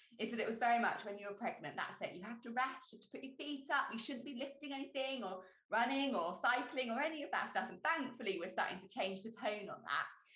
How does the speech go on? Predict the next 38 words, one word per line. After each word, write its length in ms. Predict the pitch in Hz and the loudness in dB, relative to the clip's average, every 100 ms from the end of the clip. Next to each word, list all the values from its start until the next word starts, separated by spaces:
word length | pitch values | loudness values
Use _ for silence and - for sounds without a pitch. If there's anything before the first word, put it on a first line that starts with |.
| - _ 381 | -20 _ 0
But 80 | |
it 160 | 311 233 | 0 2
just 240 | 370 381 | 0 0
makes 240 | 330 254 - | -2 -4 0
sense 320 | 247 233 - | 0 0 -2
to 80 | 233 | -10
keep 160 | 196 | -4
active, 400 | 185 - - 185 | -2 -2 -6 -6
doesn't 180 | 190 202 | -6 -2
it? 140 | 175 - | -4 -4
Because 240 | 196 240 | -6 0
when 240 | 311 349 | 2 2
your 240 | 359 330 294 | 0 0 2
new 240 | 233 254 | 2 2
baby's 400 | 240 220 202 202 | 0 0 -2 -8
here, 320 | - - - 226 - _ _ - | -6 -4 -4 -4 -8 _ _ 0
and 220 | 214 220 - | 2 2 -2
your 100 | 220 | -2
body 220 | 233 240 | 2 2
is 260 | 202 240 240 | 2 2 0
recovering 560 | 254 220 190 180 214 226 | 0 0 2 0 0 -2
from 160 | 202 | -6
pregnancy 480 | 196 180 226 - 226 | -2 -2 -2 -8 -8
and 140 | 214 | -2
birth, 340 | 190 143 185 190 | 2 2 2 -2
and 140 | 196 | -2
diastasis 500 | 214 190 190 185 196 | 0 0 0 -6 -6
is 80 | 196 - | -6 -2
absolutely 500 | - - 190 - 185 | -2 -4 -12 -12 -10
part 220 | 214 190 190 | 0 2 2
of 100 | 190 | 0
that 160 | - | -2
recovery 480 | 180 - 190 165 175 - | -4 -10 -10 -10 -12 -4
process, 560 | 190 185 - - 190 - - _ - - - | -4 -4 -8 -6 -6 -8 -18 _ -20 -16 -2
you're 120 | 294 | 0
having 380 | 311 339 302 254 | 4 2 2 -4
to 80 | 226 | -4
pick 240 | 185 - | -6 -8